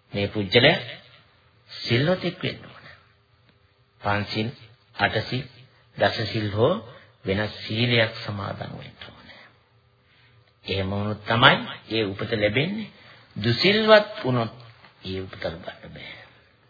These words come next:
එතනත් උගන්වනවා සිල්වතාගේ හිත පිරිසිදු නිසායි ඒ ප්‍රාර්ථනාව ඉටු වෙන්නේ. ඊළඟට බුදුරජාණන් වහන්සේ දේශනා කරනවා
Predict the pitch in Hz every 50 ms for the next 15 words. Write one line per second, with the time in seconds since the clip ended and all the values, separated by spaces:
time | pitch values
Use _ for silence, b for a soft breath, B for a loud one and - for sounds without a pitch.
0 | _ _ _ _ _ _ _ _ _ _ _ _ _ _ - - 90 - 117 110
1 | 107 98 - - 101 92 98 98 92 92 90 90 87 85 85 87 b b b b
2 | b b _ - - - 120 113 110 107 107 98 - - 101 98 95 92 92 95
3 | 98 92 - 90 - - 98 95 95 95 - 92 78 - 87 80 82 - - 90
4 | 85 76 76 - - - _ _ _ _ _ _ _ _ _ _ _ _ _ _
5 | - - 101 101 98 95 95 104 - - - _ _ _ - - 104 87 95 -
6 | - - - 90 80 78 80 82 80 76 - - - - - - - - - -
7 | - - - - - _ _ _ _ b b b b b b b b b b b
8 | _ _ _ _ - - 127 135 151 170 185 190 190 190 165 165 160 165 170 165
9 | 156 156 151 147 143 143 139 131 127 123 123 123 123 123 117 - 123 110 98 101
10 | 107 104 101 - 110 107 104 92 95 90 - - 107 107 113 120 131 151 175